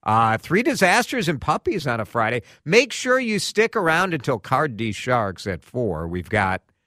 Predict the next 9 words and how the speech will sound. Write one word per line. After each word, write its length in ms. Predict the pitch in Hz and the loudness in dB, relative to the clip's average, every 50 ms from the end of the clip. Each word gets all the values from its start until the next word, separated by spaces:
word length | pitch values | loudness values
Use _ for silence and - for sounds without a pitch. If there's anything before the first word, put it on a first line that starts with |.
| _ _ _ _ _ _ _ _ _ _ - | _ _ _ _ _ _ _ _ _ _ -8
well, 120 | - 131 | -6 -6
we've 160 | 147 165 156 - | -6 -6 -8 -8
got 200 | - - 269 - | -8 -10 -10 -10
some 160 | - 349 320 | -14 -14 -10
concert 460 | - - - - - - - - - | -10 -10 -10 -10 -12 -14 -14 -12 -10
tickets 400 | - 135 113 - 95 85 - - | -8 -8 -6 -6 -8 -8 -8 -8
on 160 | 90 82 78 | -8 -8 -8
the 80 | 73 71 | -10 -10
line 500 | 71 71 71 65 62 64 64 64 - | -10 -10 -10 -12 -14 -16 -20 -20 -20